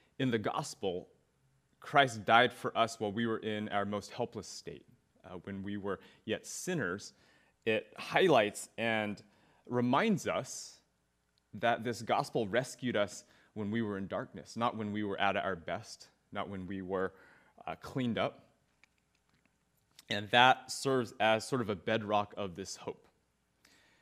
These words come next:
Now, if you've been tracking with us through, uh, this sermon series, you have probably begun to realize that there's a certain amount of repetition, that this gospel message,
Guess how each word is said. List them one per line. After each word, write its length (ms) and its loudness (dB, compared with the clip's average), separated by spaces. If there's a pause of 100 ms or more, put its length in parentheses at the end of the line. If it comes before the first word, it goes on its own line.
(120)
Now, 100 8
if 140 8
you've 140 8
been 100 6
tracking 400 4
with 180 4
us 120 -2
through, 460 4 (320)
uh, 160 2
this 200 0
sermon 340 2
series, 640 -2
you 180 0
have 180 0
probably 300 0
begun 440 2 (140)
to 220 0 (280)
realize 560 6
that 200 -2
there's 260 0
a 100 -6
certain 300 2
amount 200 4
of 120 0
repetition, 640 -4 (800)
that 200 0
this 160 -2
gospel 540 2
message, 640 -2